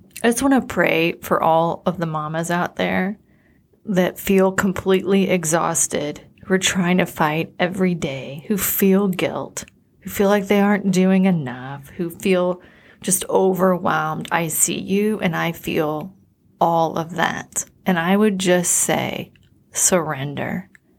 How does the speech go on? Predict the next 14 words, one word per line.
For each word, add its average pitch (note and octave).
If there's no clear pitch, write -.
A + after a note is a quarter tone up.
and F3+
let F3+
go D#3
of F3+
all E3+
the -
expectations E3
you E3+
put -
on D#3+
yourself. -
And F#3+
just F#3+
love G3